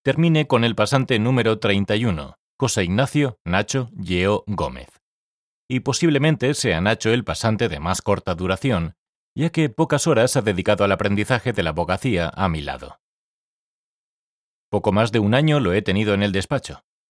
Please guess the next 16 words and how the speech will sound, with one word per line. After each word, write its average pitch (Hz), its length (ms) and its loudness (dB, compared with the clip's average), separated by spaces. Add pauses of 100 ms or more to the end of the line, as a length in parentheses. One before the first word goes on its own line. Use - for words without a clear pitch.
(220)
y 123 140 -2
durante 131 380 0
el 135 120 2
mismo 107 500 0
ha 113 160 4
hecho 110 220 0
el 90 120 0
curso 135 300 -2
de 78 140 -2
práctica 101 480 -2
jurídica 107 680 -2
en 120 140 0
el 117 140 0
Colegio 120 480 -2
de 95 100 2
Abogados. 71 600 -6